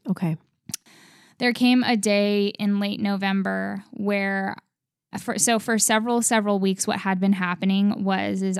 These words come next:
Speaker 2: I had to be escorted to and from my car.
Speaker 1: Mm-hmm.
Speaker 2: I couldn't go near the windows of my house.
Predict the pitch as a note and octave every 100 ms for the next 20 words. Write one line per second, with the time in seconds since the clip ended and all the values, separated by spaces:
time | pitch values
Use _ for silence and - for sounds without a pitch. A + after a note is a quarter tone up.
0 | - F#3+ F#3 G3+ G3 G3 G3 F#3+ F3+ -
1 | G3 G3 - F#3+ F#3 G3+ A3 A#3 F#3 F3+
2 | F#3+ B3 - _ - _ F#3+ E3+ F3 E3
3 | G3+ G3 G3 - G#3 G3+ G3 G3 F#3+ F#3+
4 | G3+ G3 G3 F#3+ F#3+ G3 G3+ G#3 - G3
5 | F3+ G3+ A#3+ - -